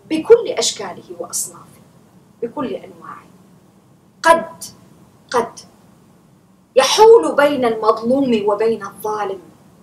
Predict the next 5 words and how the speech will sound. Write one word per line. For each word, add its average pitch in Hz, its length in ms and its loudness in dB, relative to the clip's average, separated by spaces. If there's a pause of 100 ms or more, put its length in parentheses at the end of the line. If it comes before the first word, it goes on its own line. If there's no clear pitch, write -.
(380)
عشرات 254 580 0
الأشياء، - 540 -12 (640)
فلا 311 400 2
يأخذ 269 480 -6
الحق - 580 -12